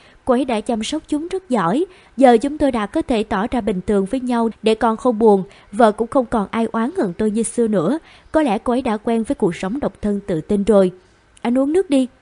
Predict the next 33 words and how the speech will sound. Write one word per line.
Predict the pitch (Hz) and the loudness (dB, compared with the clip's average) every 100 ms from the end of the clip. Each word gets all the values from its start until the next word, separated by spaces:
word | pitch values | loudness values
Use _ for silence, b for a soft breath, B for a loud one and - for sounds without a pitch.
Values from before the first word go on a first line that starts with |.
| - | -10
"Mai | 220 233 220 | -4 0 0
à." | 202 180 - b b _ | 0 -2 -8 b b _
"Sao | - 269 | 2 4
vậy, | 247 226 185 196 | 4 2 2 0
anh | 233 | -2
phải | 220 233 | 0 2
về | 254 214 | 4 4
rồi | 196 202 | 4 0
à?" | 190 - b | 0 -6 b
"Không | - 240 | -4 -2
phải, | - 208 170 233 - | -2 -2 -2 -2 2
đêm | 254 | 2
nay | 233 220 | 2 -2
cho | 233 | -2
phép | 214 277 | -2 -4
anh | - 226 | -4 -2
được | 214 208 | -2 -2
ngủ | 214 - | -2 -2
với | 277 | -4
các | 320 320 | -4 -4
con | 247 220 | -2 -2
một | 214 - | -2 0
đêm | 233 233 | 0 0
nhé." | 233 320 - b b b - | 0 -2 -4 b b b -2
"Cái | 247 | 0
đó | 254 240 320 330 | 0 -2 -4 -4
anh | - 233 | -2 0
hỏi | 214 175 | 0 -2
ý | 240 | -4
kiến | - 294 | -4 -6
các | 330 339 | -4 -4
con | 269 254 247 | 0 0 0
nhé." | 302 | -2